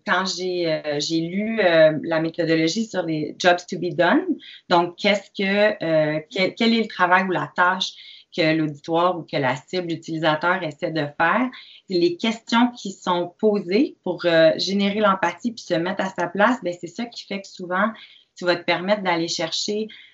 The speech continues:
euh, un sujet ou un thème qui est pas ce que tous les concurrents répètent,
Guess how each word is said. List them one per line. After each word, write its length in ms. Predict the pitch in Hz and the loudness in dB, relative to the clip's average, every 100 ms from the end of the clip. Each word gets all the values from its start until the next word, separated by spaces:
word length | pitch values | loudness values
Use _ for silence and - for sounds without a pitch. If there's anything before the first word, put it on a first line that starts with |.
| - 170 | -8 0
euh, 140 | 160 160 | 0 0
un 140 | 165 | -2
sujet 400 | 160 - 185 220 | -2 -4 0 2
ou 120 | 226 185 | 2 2
un 120 | 160 | 0
thème 340 | - 208 220 | 4 4 4
qui 160 | 220 - | 0 -4
est 120 | - - | -6 -2
pas 320 | 208 214 220 - - _ | 2 4 2 -6 -20 _
ce 100 | - | -2
que 140 | 175 - | -2 -2
tous 160 | 214 | -4
les 160 | 208 202 | -2 -2
concurrents 580 | 180 175 185 180 185 185 | -4 -4 -6 -2 0 0
répètent, 600 | 175 165 202 214 214 | -2 -4 2 2 2